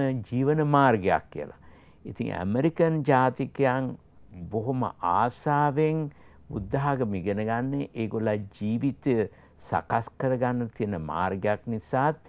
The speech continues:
ඒ වගේම බුද්ධ ආගම කියන එක දර්ශනයක් නිසා. ඉතින් ඒක බුද්ධ චරිතයෙන් අපට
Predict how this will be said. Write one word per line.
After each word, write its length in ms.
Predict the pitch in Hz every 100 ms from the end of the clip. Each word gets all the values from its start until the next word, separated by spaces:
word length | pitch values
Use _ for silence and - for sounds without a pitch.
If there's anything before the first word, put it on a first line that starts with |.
| - - -
ඒ 180 | - 110
වගේම 580 | 110 104 95 110 120 143 175 202 - - - -
බුද්ධ 340 | 107 107 - 156
ආගම 380 | 147 139 120 117
කියන 220 | 101 107
එක 160 | 107 - 135
දර්ශනයක් 640 | 123 82 - - 85 78
නිසා. 360 | 69 78 - - - - - -
ඉතින් 260 | - 98 110
ඒක 300 | 127 139 - 175 170
බුද්ධ 340 | 120 123 139
චරිතයෙන් 600 | 135 120 110 104 139 135
අපට 300 | 117 104 117